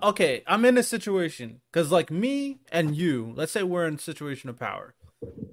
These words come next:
Me and you would never do it. We would never be some weird pedophiles in Epstein Island. But we know he's alive, and we know he has secrets about people we know, like, powerful people in the, our government,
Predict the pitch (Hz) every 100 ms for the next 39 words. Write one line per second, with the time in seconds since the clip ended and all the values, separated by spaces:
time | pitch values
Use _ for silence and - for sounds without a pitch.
0 | - - 165 277 254 233 156 147 156 123
1 | 113 101 90 - - 147 160 170 156 139
2 | 147 131 139 127 135 135 139 120 123 113
3 | 107 110 107 - 104 101 98 92 95 _
4 | _ _ _ _ 147 165 165 233 214 214
5 | 277 277 226 220 185 190 156 147 147 143
6 | _ _ _ _ 151 156 175 170 196 196
7 | 175 165 - 180 170 160 139 135 - 170
8 | 156 131 143 139 127 123 139 160 127 117
9 | 120 _ _ _ _ _ _ _ _ _
10 | _ - 139 135 - 175 175 175 170 185
11 | 185 160 151 165 147 135 143 139 175 196
12 | 247 240 254 277